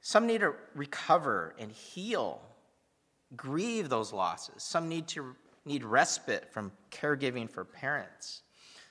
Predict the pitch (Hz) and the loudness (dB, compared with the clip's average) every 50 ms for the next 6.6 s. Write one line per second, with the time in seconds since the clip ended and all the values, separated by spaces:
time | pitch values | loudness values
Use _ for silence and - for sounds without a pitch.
0 | _ - - 196 214 226 226 196 196 185 - 165 131 - - - - - - 202 | _ -2 2 4 6 6 6 6 6 4 4 2 2 2 2 0 0 4 6 6
1 | 180 135 - - - - 135 123 113 107 107 101 113 135 135 - - - 113 113 | 6 6 4 -2 -12 -8 -2 2 2 4 4 6 6 6 6 6 4 0 -6 -4
2 | 113 110 117 131 165 160 - - - 135 113 101 92 87 - - - - 143 147 | -2 2 2 2 2 2 0 -2 -4 -4 -6 -6 -6 -8 -10 -8 -4 -4 -2 -2
3 | 147 156 147 - - 78 - - - - - - - 117 135 - - - 113 104 | -2 -4 -6 -8 -14 -14 -16 -16 -18 -14 -12 -8 -6 -6 -8 -8 -10 -12 -14 -16
4 | 69 82 107 117 _ _ _ _ _ _ _ _ _ _ _ _ _ _ _ _ | -16 -20 -20 -20 _ _ _ _ _ _ _ _ _ _ _ _ _ _ _ _
5 | _ _ _ _ _ - - - - - - - - - 247 285 269 254 277 254 | _ _ _ _ _ -20 -20 -20 -20 -16 -10 -2 4 4 6 6 6 4 2 2
6 | 226 - 151 156 165 180 190 190 214 240 - - | 0 -2 -4 2 6 6 6 8 6 4 4 0